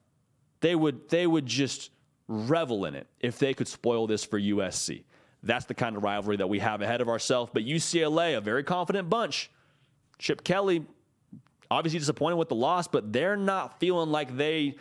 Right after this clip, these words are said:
know, need to feel sorry for themselves or hang their head too long.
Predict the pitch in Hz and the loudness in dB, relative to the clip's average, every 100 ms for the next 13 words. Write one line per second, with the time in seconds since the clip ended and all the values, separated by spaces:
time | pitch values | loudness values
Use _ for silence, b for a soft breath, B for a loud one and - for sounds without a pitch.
0 | B B 135 143 156 160 151 143 139 139 | B B 0 0 0 0 0 2 0 0
1 | 143 135 147 143 135 110 113 147 139 123 | 0 2 2 2 0 0 0 2 2 2
2 | 151 131 147 139 127 135 143 139 | 0 0 2 4 2 2 0 -2